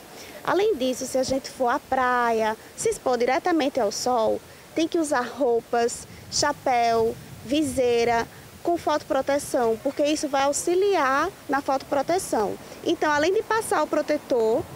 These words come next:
a gente tem que atentar a fazer a fotoproteção mecânica, que é através dessas medidas. Outra coisa que a gente tem que atentar é reaplicar o protetor. Por quê? As pessoas passam uma vez e acham que já é suficiente, mas não.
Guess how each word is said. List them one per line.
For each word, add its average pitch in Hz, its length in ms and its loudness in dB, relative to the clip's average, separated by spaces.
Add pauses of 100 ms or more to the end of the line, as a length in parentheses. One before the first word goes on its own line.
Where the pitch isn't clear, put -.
(220)
a 269 100 2
gente 294 240 -2
tem 302 160 0
que 330 80 -2
atentar 311 400 0
a 269 60 2
fazer 277 240 0
a 269 100 2
fotoproteção 294 720 0
mecânica, 285 800 0 (240)
que - 80 -2
é 285 40 4
através 277 400 0
dessas 294 260 0
medidas. 233 760 -2 (540)
Outra 392 340 0
coisa 320 280 0
que 349 80 -2
a - 20 0
gente 320 180 -2
tem 320 140 0
que 311 80 -2
atentar 294 480 0
é 233 60 2
reaplicar 320 880 0
o 277 60 -2
protetor. 294 580 -2 (320)
Por 370 240 0
quê? - 320 -6
As 269 160 0
pessoas 359 400 0
passam 392 520 0
uma 381 120 2
vez 262 540 0 (400)
e 339 100 4
acham 320 320 2
que 349 100 0
já 330 140 2
é 330 80 2
suficiente, 330 840 0
mas 277 280 -2
não. 294 380 -2